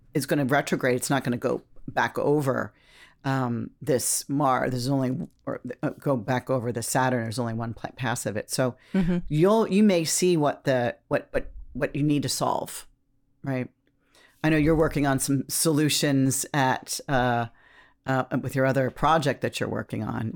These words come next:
Speaker 2: Right,
Speaker 1: and you're getting
Speaker 2: right.
Speaker 1: a lot of quotes and this and that. And so I think maybe by the time you get to the August first, you might have a pinpoint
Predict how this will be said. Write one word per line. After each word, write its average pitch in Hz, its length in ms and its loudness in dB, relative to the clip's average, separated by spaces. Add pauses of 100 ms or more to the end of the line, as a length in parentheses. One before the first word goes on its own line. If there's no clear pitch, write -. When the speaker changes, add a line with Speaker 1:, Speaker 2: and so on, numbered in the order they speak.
Speaker 2:
Right, 170 100 4
Speaker 1:
and 117 80 2
you're 120 100 -2
getting 127 200 2
Speaker 2:
right. 123 80 2
Speaker 1:
a 127 40 2
lot 127 180 2
of 127 180 -4 (340)
quotes - 520 2
and 117 420 0
this 131 260 -2
and 127 120 2
that. 120 380 -2
And 113 260 -4 (260)
so - 140 0
I 156 60 2
think 160 280 0
maybe 147 300 2
by 139 180 2
the 131 100 0
time 139 280 2
you 135 60 2
get - 200 -4
to - 80 -8
the 117 240 0 (120)
August 131 340 -2
first, 185 440 2
you 143 100 2
might 135 180 2
have 139 160 0
a 113 40 -2
pinpoint 131 600 -2